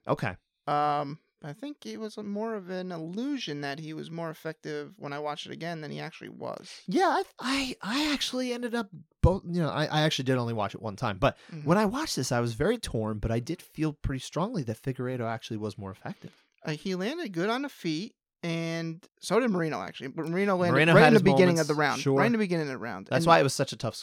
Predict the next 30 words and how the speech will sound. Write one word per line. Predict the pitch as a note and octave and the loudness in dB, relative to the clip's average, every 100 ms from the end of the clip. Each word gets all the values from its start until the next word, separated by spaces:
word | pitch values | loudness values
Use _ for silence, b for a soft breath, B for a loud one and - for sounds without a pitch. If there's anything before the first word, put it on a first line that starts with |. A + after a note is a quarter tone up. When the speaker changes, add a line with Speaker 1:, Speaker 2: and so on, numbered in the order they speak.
| - | -10
Speaker 1:
tough | A2 - | -10 -8
round | G2 | -12
to | - | -2
score. | F3 | 2
Speaker 2:
once | A#3+ D4 | 2 2
it | A3 | 2
hits | B3 - | 2 0
the | F#3+ | -2
ground, | D#3+ D#3+ D#3+ E3 D#3+ D#3 - - | 2 2 2 0 -2 -6 -10 -2
uh, | D#3 D3+ D3 | 2 2 0
Figueiredo's | - D#3+ D3+ D#3 D#3 D3+ | -4 -4 -2 0 0 0
got | D3 | -2
him | C#3+ | -2
in | C#3 | -4
a | |
headlock, | B2+ B2 A#2 C3+ C#3 D#3 - - - | -2 -4 0 0 2 -2 -10 -20 -14
uh, | - - - G#3 _ | -12 -12 -14 -18 _
fishing | - E3 C#3+ C#3 | -4 -2 -2 -2
for | - | -4
a | C3 | -2
guillotine, | C#3+ C3+ - C#3+ | -2 -4 -4 -4
but | C#3+ C#3+ A#2+ | -2 -2 -2
I, | C#3 E3+ | -2 -2
I | |
didn't | E3 - _ | -2 -6 _
put | D3+ - - | -6 -6 -8
much | D3+ C3+ | -8 -6
weight | D#3 C#3+ | -4 -4
into | C#3+ D3 | -4 -6
that. | C3+ D3 - | -2 -2 -2